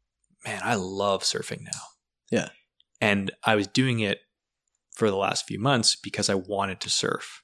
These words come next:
Speaker 1: And the few times I got up on the board was, was a, it was fun, but it was mostly just an accomplishment. Whereas now I love it.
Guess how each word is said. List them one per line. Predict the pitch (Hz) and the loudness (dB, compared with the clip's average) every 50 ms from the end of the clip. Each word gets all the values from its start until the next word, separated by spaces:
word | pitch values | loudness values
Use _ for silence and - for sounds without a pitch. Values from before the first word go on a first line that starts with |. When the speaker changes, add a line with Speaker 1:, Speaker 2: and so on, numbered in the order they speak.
| _ _ - _ _ _ _ _ _ _ _ _ _ _ - - | _ _ -20 _ _ _ _ _ _ _ _ _ _ _ -4 -2
Speaker 1:
And | 113 | -2
the | 107 | -2
few | 98 - - - 185 180 | -2 -4 0 4 4 4
times | 170 - - 127 117 110 - | 4 2 0 0 0 2 2
I | 107 104 | 2 2
got | 107 104 104 | 2 2 2
up | 104 - - | 2 0 -2
on | 104 | -6
the | 95 | -2
board | - 104 104 98 - - - | 2 2 2 4 2 -2 -4
was, | - - - - - _ | -6 -8 -8 -8 -8 _
was | - - | -4 -4
a, | - - - - _ _ _ _ _ _ _ - _ _ _ _ - | -4 -4 -12 -20 _ _ _ _ _ _ _ -20 _ _ _ _ 2
it | 123 | 2
was | 110 - | 2 2
fun, | - - - 160 147 120 101 101 113 143 156 - _ - - - - _ _ _ - | 2 2 6 8 8 8 8 6 4 2 0 -2 _ -20 -20 -20 -20 _ _ _ -2
but | 117 | 0
it | |
was | 113 104 | 0 2
mostly | 113 123 139 139 - - | 6 6 6 6 6 4
just | 101 101 98 - - | 2 2 0 -2 -2
an | - | -6
accomplishment. | - - - 104 101 98 - - - - - - - - - - - _ - - - - _ _ _ _ _ _ - | -10 -4 0 2 2 0 0 -4 -8 -8 -8 -10 -16 -16 -20 -20 -20 _ -20 -20 -20 -20 _ _ _ _ _ _ -2
Whereas | - 104 98 98 92 | 2 4 4 4 2
now | 98 101 107 117 113 104 | 2 4 6 6 6 6
I | 92 92 | 4 2
love | 90 - 98 101 95 - - | -2 -2 -2 -2 -4 -4 -6
it. | - - | -14 -18